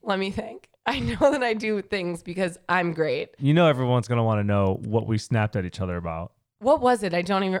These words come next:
Speaker 1: oh God. Yeah, I remember because I came home from the gym. We, we have a McDonald's ad that we're supposed to do. And John was like, "Pick up McDonald's on the way home from the gym."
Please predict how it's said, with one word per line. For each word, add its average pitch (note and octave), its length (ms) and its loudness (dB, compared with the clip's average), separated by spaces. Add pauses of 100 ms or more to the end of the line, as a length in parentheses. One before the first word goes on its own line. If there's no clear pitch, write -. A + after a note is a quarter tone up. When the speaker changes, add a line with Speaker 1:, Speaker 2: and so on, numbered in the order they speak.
(120)
Speaker 1:
oh C4+ 600 6
God. F#3+ 460 2
Yeah, F#3+ 260 -4
I F3+ 120 2
remember F3+ 400 2
because G#3+ 240 -2
I A3 40 0
came A#3+ 220 -2
home B3 180 0
from G#3+ 180 -4
the G3 80 -4
gym. F3+ 500 -4
We, F#3+ 240 -4
we G#3+ 180 -4
have A3+ 220 0
a A3 40 0
McDonald's F3 640 0
ad E3+ 180 -4
that D3 80 -4
we're E3+ 140 0
supposed E3 340 -6
to - 60 -16
do. D#3+ 440 0
And F3 500 -2 (220)
John F#3+ 520 -4
was F#3 200 -6
like, F3+ 240 -4
"Pick F#3 220 -8
up F#3 100 -4
McDonald's E3+ 500 -6
on F3 100 -6
the E3 80 -6
way E3 120 -6
home E3 200 -6
from D#3+ 160 -8
the D#3+ 80 -6
gym." D#3 340 -10